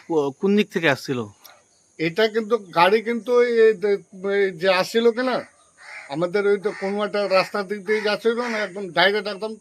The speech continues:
Speaker 2: ইসের, ইয়ের, এ, কি নাম যে আছে,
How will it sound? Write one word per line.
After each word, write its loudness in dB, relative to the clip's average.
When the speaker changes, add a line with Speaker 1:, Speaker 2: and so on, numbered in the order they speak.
Speaker 2:
ইসের, -4
ইয়ের, -4
এ, -6
কি -2
নাম -2
যে 0
আছে, -2